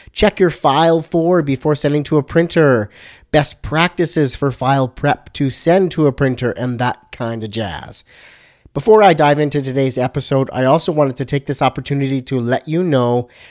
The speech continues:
that on Monday, Print Design Academy founding membership is open. Now, I don't want to open the doors of Print Design Academy to the public yet. I want to get some founding members in,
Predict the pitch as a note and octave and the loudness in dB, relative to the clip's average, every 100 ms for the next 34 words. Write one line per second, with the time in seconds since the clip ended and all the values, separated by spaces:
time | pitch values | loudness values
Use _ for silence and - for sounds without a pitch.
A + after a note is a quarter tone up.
0 | _ B2 A2 - A#2 C3 C3 B2 C3 D#3 | _ -4 -4 -6 -2 0 2 2 2 2
1 | D#3+ F3 F3+ F3+ - _ _ _ _ - | 4 4 2 -2 -10 _ _ _ _ -2
2 | D3+ F3 - - D#3+ C#3+ C3+ C#3+ C#3 - | 2 2 0 -2 0 2 2 2 -2 0
3 | C3+ C3 C3+ C3+ - C#3 C3 C#3 C#3+ C#3+ | 2 2 2 -2 -2 -2 0 0 0 0
4 | B2+ B2+ B2+ - B2+ - - A2+ A2 G2 | 0 0 -2 -2 -4 -6 -6 -2 -2 -4
5 | F2 - _ _ - - - D3 D3+ D3+ | -8 -14 _ _ -20 -20 -12 -2 2 4
6 | E3 F#3 E3+ D3 D3 D#3+ C3+ C#3 C#3 C#3 | 4 4 4 2 2 2 4 4 4 2
7 | - C3 A#2+ D3+ C3+ C3+ C3+ C3 B2+ B2+ | 0 -4 -2 -4 -2 -2 -2 -2 -2 -4
8 | A#2+ B2+ B2 A2+ A2 - C#3+ D3 C#3 D3 | -2 -4 -6 -8 -6 0 2 2 2 0
9 | C#3+ - B2+ C3+ C3 C3+ G2+ C3+ A#2+ B2+ | 0 -2 -2 -2 0 0 -2 -8 -2 0
10 | B2+ - _ - - C3 A2+ - D3 D#3 | 0 -4 _ -20 -10 -8 -8 -2 0 2
11 | D#3 D3 C3+ C#3+ C#3+ C#3 - C#3+ C#3+ D3+ | 4 4 4 4 4 2 0 0 2 2
12 | F3+ | -2